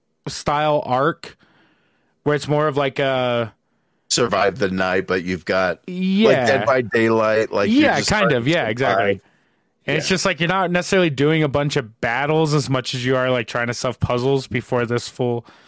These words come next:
Speaker 2: <laughs>
Speaker 1: murders you.
Speaker 2: Or figure out his mystery to destroy him if you're
Speaker 1: Yeah.
Speaker 2: able to. Like,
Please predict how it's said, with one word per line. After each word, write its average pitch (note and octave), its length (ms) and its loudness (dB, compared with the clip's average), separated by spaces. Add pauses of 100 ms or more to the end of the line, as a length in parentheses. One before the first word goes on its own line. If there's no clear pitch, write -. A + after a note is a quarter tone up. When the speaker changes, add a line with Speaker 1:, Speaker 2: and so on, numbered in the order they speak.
(300)
Speaker 2:
<laughs> - 100 -10
Speaker 1:
murders C3 720 0
you. F3 320 2 (880)
Speaker 2:
Or A2 140 2
figure A#2 260 0
out A2 160 0
his A2 220 2
mystery G#2+ 420 0
to F#2+ 100 -2
destroy G2+ 540 0
him G2 140 -2
if G2 160 -8
you're F#2+ 120 2
Speaker 1:
Yeah. G#3+ 160 2
Speaker 2:
able - 100 -6
to. A2 180 -2 (140)
Like, - 160 -10